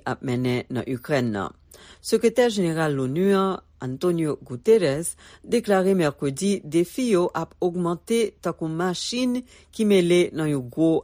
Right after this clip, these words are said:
aksidan. Guterres pwononse diskou pesimis sa,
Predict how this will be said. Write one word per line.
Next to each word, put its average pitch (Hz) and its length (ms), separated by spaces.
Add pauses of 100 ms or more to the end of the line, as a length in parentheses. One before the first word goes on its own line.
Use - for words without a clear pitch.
aksidan. 120 640 (880)
Guterres 185 640
pwononse 147 560
diskou 147 540 (180)
pesimis 190 640
sa, 120 140